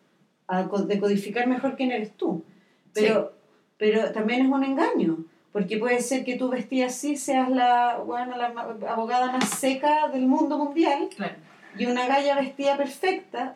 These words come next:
Speaker 1: o como decía Maquinita con el ejemplo de esa clienta que se quería vestir tierna,
Speaker 2: Tierna.
Speaker 1: y era súper cabrón en su pega, pues, ¿cachai?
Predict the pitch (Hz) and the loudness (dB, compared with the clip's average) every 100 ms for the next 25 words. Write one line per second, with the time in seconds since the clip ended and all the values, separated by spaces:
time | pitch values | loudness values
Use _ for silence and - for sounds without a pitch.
0 | - 202 214 220 226 - 262 262 254 262 | -12 -8 -4 -2 -4 -2 0 0 0 0
1 | 262 269 262 247 - 262 269 - 254 254 | 0 0 -2 -2 -4 -6 -6 -8 -6 -2
2 | 254 269 269 262 254 254 247 254 254 240 | 0 0 -2 -8 -10 -8 -4 -4 -4 -6
3 | - - - 311 254 214 262 - - _ | -10 -12 -4 -2 0 0 -2 -6 -12 _
4 | _ _ 208 262 262 269 294 285 320 339 | _ _ 2 4 4 -2 -4 -2 -4 2
5 | 320 349 403 403 - 427 403 - 156 170 | 4 4 4 0 -2 -2 0 0 -2 -6
6 | - 202 - 262 | -8 -10 -6 -2